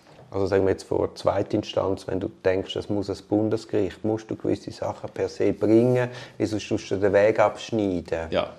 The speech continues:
Speaker 2: darfst du es nicht nachher nochmal plötzlich
Speaker 1: Genau.
Speaker 2: dann aufbringen.
Speaker 1: Also das bläht natürlich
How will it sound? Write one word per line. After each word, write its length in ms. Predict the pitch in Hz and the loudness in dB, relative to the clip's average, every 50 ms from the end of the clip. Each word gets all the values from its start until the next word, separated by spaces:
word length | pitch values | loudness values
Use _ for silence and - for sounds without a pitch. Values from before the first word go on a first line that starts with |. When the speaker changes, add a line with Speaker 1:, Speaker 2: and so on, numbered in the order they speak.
| - - | -6 -2
Speaker 2:
darfst 280 | - 90 87 - - | 0 0 0 -2 -6
du 40 | - | -8
es 40 | 85 | -4
nicht 200 | 90 90 85 - | -4 -4 -4 -2
nachher 280 | 90 87 87 - 90 82 | -4 -4 -4 -2 -4 -6
nochmal 320 | 82 80 80 85 82 82 - | -4 -6 -6 -6 -6 -8 -4
plötzlich 300 | - 87 85 - 107 104 | -2 -2 0 2 2 2
Speaker 1:
Genau. 120 | 98 95 92 | 2 2 2
Speaker 2:
dann 100 | 92 90 92 | 2 2 2
aufbringen. 640 | 90 82 82 82 - - - 85 85 85 - 87 85 | 2 0 -2 -4 -8 -12 -14 -12 -12 -12 -12 -8 -8
Speaker 1:
Also 160 | - 92 101 | -6 -4 -2
das 160 | 101 107 - | -2 -2 -2
bläht 380 | - - 110 104 107 113 110 - | 0 4 6 8 8 6 6 2
natürlich 500 | 101 98 - 107 104 101 104 101 - - | -2 -4 -2 0 2 4 4 2 0 -2